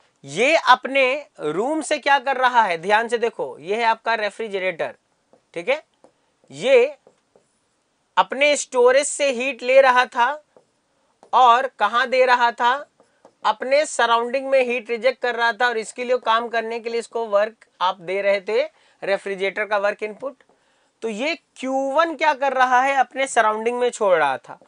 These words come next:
और ये जो क्यू वन है, ये बराबर होता है क्यू टू प्लस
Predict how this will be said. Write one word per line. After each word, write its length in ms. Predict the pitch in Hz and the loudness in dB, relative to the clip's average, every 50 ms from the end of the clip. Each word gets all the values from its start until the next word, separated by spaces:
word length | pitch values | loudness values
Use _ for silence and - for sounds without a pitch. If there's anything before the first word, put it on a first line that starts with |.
| _ _ _ _ _ | _ _ _ _ _
और 100 | - 190 | -4 -4
ये 140 | 214 233 269 | -2 -2 -2
जो 120 | 254 311 294 - - | -4 -4 -8 -8 -10
क्यू 160 | 240 233 240 | -10 -8 -6
वन 300 | 247 254 285 311 294 262 | 2 4 6 6 6 6
है, 320 | 240 220 214 208 214 240 254 | 4 2 2 2 2 0 -2
ये 160 | 220 220 214 | -4 -2 2
बराबर 440 | 202 214 208 208 214 208 254 277 262 | 4 6 6 6 6 4 2 0 0
होता 300 | 254 240 220 226 233 233 | 0 -2 -2 2 2 2
है 120 | 240 240 | 2 0
क्यू 260 | 233 _ - 214 220 202 | -2 _ -10 -12 -10 -10
टू 200 | - 254 262 247 | -8 -10 -10 -10
प्लस 440 | - - 220 220 220 240 247 - | -8 -2 0 2 2 2 0 -4